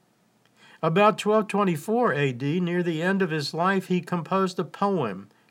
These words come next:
Canticle of the Creatures. In nineteen nineteen A D, it was translated and arranged by William R. Draper as a hymn, "All Creatures of Our God and King,"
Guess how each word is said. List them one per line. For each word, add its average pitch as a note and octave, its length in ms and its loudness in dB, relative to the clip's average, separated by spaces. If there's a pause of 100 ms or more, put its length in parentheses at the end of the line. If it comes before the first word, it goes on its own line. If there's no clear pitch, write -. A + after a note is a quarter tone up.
Canticle F#3 600 -2
of E3 140 -2
the D#3 80 -4
Creatures. D3 720 -4 (600)
In E3 240 2
nineteen G#3 540 2
nineteen F3+ 520 0
A C3 220 -4
D, D#3 340 -2
it E3 140 -4
was D3+ 160 -4
translated F#3 800 -2
and C#3 180 0
arranged C#3+ 600 -2
by C#3 160 2
William F#3 460 0
R. D#3 200 0
Draper D3+ 680 -2 (380)
as D3+ 200 0
a D#3 80 0
hymn, C#3+ 560 -2 (440)
"All C#3 220 4
Creatures G3 600 0
of E3 220 2
Our C#3+ 180 2
God D#3+ 380 2
and F3+ 300 0
King," B2 500 -4